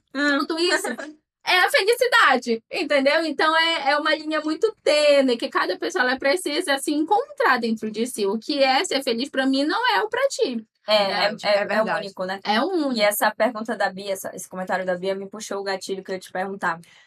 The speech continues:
Speaker 1: A gente chega no momento que a gente fica viciado em terapia? Eu, eu às vezes me pergunto, assim, porque a Bia falou, esse lance da Bia falar aí que foi uma ex que ela mais desenvolveu, às vezes eu falo assim, "Ah, mas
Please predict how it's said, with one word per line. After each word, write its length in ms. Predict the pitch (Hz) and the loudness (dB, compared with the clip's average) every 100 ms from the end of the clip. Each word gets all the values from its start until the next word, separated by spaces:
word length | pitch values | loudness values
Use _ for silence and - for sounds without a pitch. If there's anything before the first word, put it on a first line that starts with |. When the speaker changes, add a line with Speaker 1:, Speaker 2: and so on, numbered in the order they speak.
| _ - | _ -6
Speaker 1:
A 60 | |
gente 200 | 302 403 | -4 -4
chega 240 | - 466 403 | -4 -2 0
no 80 | 294 | 0
momento 280 | 247 233 | -2 -2
que 60 | 240 | -4
a 40 | |
gente 140 | 233 226 | -8 -6
fica 160 | - 214 | -6 -6
viciado 440 | 220 262 202 180 | -6 -2 -2 -2
em 60 | 175 | -6
terapia? 540 | 180 175 220 202 180 - - | -6 -6 -6 -4 -6 -6 -2
Eu, 180 | 302 339 | 0 2
eu 140 | 370 480 | 0 0
às 80 | |
vezes 160 | - 403 | 0 -4
me 120 | 381 | -4
pergunto, 460 | 381 381 330 330 277 | -4 -4 -2 -6 -6
assim, 120 | 269 | -8
porque 240 | 247 277 285 | -4 -2 -2
a 100 | 240 | -2
Bia 200 | 277 277 | -2 -2
falou, 280 | 277 247 | -2 -2
esse 200 | 214 - 226 | -4 -6 -4
lance 160 | 233 | -4
da 80 | 214 | -4
Bia 180 | 196 202 | -4 -4
falar 220 | - 196 | -4 -2
aí 200 | 185 185 | -2 -2
que 300 | 180 180 175 - _ _ _ - | -6 -14 -18 -20 _ _ _ -8
foi 180 | 233 220 | -4 -2
uma 140 | 220 | 0
ex 100 | 226 | -2
que 60 | 247 | -2
ela 120 | 202 | -2
mais 200 | 208 262 | 0 -2
desenvolveu, 420 | 233 220 202 240 269 | -2 -6 -4 0 0
às 60 | |
vezes 120 | 269 285 | 0 -2
eu 80 | 311 | -2
falo 200 | 302 302 | -2 -2
assim, 320 | 302 277 262 _ _ _ _ - | -4 -6 -8 _ _ _ _ -20
"Ah, 160 | 226 254 | -10 -4
mas 280 | 226 - | -4 -4